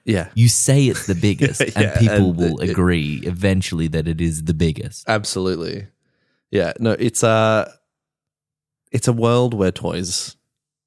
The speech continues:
Speaker 1: come to life.
Speaker 2: Yeah, yeah, yeah. No, we definitely, we definitely want to go off, um,
Speaker 1: Think your Toy Stories.
Speaker 2: Yeah, we've got
Speaker 1: Think your
Speaker 2: Toy
Speaker 1: Small
Speaker 2: Stories.
Speaker 1: Soldiers.
Speaker 2: We've got Small Soldiers. It's time.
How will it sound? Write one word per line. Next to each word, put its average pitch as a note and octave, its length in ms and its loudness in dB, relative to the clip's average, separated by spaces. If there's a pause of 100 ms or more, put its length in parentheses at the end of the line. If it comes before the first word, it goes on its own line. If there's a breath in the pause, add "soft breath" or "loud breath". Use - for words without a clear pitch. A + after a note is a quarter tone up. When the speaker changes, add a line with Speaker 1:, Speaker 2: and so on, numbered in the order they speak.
(280)
Speaker 1:
come F2+ 200 -6
to - 160 -12
life. - 180 -12 (480)
Speaker 2:
Yeah, G#2 280 4
yeah, D2 140 -6
yeah. D2+ 120 -4
No, C#3+ 220 4
we G3 100 0
definitely, G#3+ 480 -2
we D#3 140 0
definitely F3 400 -2
want G#2 320 0
to G2+ 80 -2
go F2 280 -2
off, D#2+ 300 -2
um, D2 140 -4
Speaker 1:
Think C#3 160 0
your C3 80 0
Toy E2+ 240 -2
Stories. - 680 -8
Speaker 2:
Yeah, D#2+ 200 -2
we've A#2+ 280 4
got C#3+ 180 2
Speaker 1:
Think - 40 -8
your A2+ 80 4
Speaker 2:
Toy G2 60 4
Speaker 1:
Small F2+ 120 -2 (100)
Speaker 2:
Stories. - 80 -4
Speaker 1:
Soldiers. D#2+ 300 -4
Speaker 2:
We've G#2 80 -2
got B2+ 140 0
Small A2+ 280 2
Soldiers. D2 600 -2
It's G#2+ 160 -2
time. B2+ 500 0